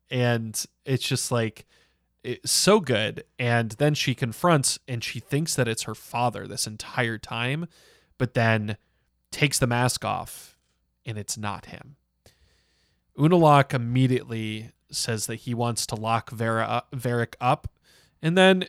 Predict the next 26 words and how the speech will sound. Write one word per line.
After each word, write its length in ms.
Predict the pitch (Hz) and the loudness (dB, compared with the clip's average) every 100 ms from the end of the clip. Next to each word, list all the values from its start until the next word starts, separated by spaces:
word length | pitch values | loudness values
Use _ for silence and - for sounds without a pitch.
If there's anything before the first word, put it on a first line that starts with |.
| _ _ | _ _
Korra's 320 | - 190 214 | -6 -2 -2
like, 180 | 220 196 | -2 -2
"Wait, 280 | 233 139 117 | 2 2 0
hold 200 | 135 208 | 0 4
on 160 | 156 110 | 4 2
a 40 | |
second. 420 | - 104 - 135 - _ _ _ _ _ _ _ _ _ _ | -4 -6 -10 -12 -12 _ _ _ _ _ _ _ _ _ _
You 60 | 147 | 2
know 100 | 185 | 4
what? 280 | 190 196 _ _ _ _ _ _ _ - | 4 2 _ _ _ _ _ _ _ -2
I 120 | 135 | 0
think 180 | 170 185 | 0 2
they 60 | 165 | 2
should 220 | 147 - | 2 0
stand 320 | - 131 120 | 2 2 0
a 20 | |
trial." 500 | - - 104 110 131 _ _ _ _ _ _ _ - | -4 -6 -6 -8 -14 _ _ _ _ _ _ _ -4
And 680 | 139 131 127 120 117 113 - _ _ _ _ _ _ _ _ _ - | 4 6 6 4 -2 -10 -14 _ _ _ _ _ _ _ _ _ -4
Unalaq 560 | 120 127 139 165 170 | -2 2 2 2 0
is 140 | 139 - | -2 0
like, 400 | 135 131 - - _ _ _ _ - | 0 0 -8 -20 _ _ _ _ -2
"I 160 | 123 | 0
will 160 | 120 120 | 0 -4
respect 580 | 117 - - 117 - - | -6 -8 -6 -8 -8 -10
your 80 | |
wishes." 720 | 110 110 - - - - - | -12 -12 -18 -20 -18 -16 -18